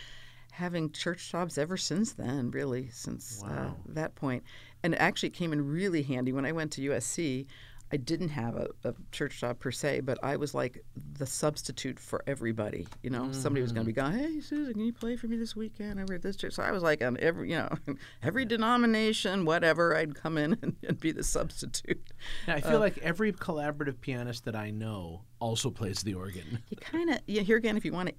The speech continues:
Speaker 1: eke out an existence, you gotta
Speaker 2: Right.
Speaker 1: be as versatile as possible.
Speaker 2: That's great to
Speaker 1: That's
Speaker 2: know.
Speaker 1: very important. I'm sure Paul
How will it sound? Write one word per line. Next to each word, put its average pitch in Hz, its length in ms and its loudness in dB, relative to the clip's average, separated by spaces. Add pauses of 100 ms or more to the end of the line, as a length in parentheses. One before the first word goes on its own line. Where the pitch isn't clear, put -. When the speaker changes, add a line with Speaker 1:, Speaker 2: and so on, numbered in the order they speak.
(120)
Speaker 1:
eke 170 240 -2
out 160 240 4
an 143 160 2
existence, 131 720 -2
you - 80 -10
gotta 160 280 0
Speaker 2:
Right. - 300 -6
Speaker 1:
be 147 120 0
as 131 100 0
versatile 185 580 -6
as 196 140 -6
possible. 220 680 -6 (320)
Speaker 2:
That's - 180 -10
great 101 300 -8
to 95 80 -4
Speaker 1:
That's 95 260 -4
Speaker 2:
know. 82 100 -10 (160)
Speaker 1:
very 180 220 0
important. - 540 -4
I'm 156 80 0
sure 160 180 -2
Paul 156 380 -2